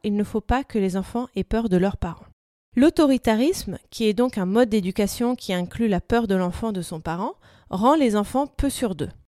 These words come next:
Ils se renferment, ont une faible estime d'eux-mêmes. Ils sont dans l'insécurité. Tout cela fait qu'ils n'osent pas de façon générale. Ils n'osent pas faire de nouvelles choses, se mettre en avant, demander.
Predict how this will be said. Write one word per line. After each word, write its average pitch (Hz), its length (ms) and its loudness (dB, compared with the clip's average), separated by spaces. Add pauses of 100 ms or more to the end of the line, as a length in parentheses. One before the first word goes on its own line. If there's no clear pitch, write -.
(160)
Ils 220 80 0
se - 140 4
renferment, 226 680 2 (100)
ont 220 100 -2
une 202 220 -6
faible 233 380 2
estime 233 420 0
d'eux-mêmes. 180 320 0 (260)
Ils 190 120 -4
sont - 180 -4
dans 214 140 0
l'insécurité. 208 800 -2 (360)
Tout 370 140 6
cela 311 340 8
fait 330 400 0
qu'ils 208 240 -4
n'osent 240 280 4
pas 233 240 2
de 214 100 0
façon 214 320 -2
générale. 175 460 -4 (200)
Ils 196 140 -2
n'osent 214 220 0
pas 277 200 2
faire 233 340 0
de 185 100 0
nouvelles 190 280 2
choses, 185 360 -2
se - 120 -2
mettre 190 280 0
en 190 80 0
avant, 175 420 0
demander. 175 460 -2